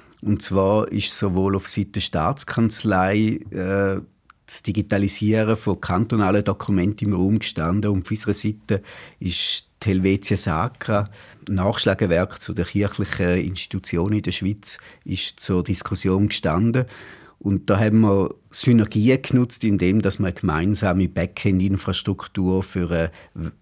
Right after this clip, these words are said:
Online-Datenbank aufgebaut haben.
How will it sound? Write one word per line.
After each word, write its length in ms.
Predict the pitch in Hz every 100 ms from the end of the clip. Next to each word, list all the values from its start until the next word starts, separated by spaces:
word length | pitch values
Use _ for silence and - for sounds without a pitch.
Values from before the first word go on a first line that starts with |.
| _ -
Online-Datenbank 1400 | 98 107 107 90 95 95 82 87 - 104 87 87 95 -
aufgebaut 600 | 95 - - 78 95 -
haben. 220 | 82 85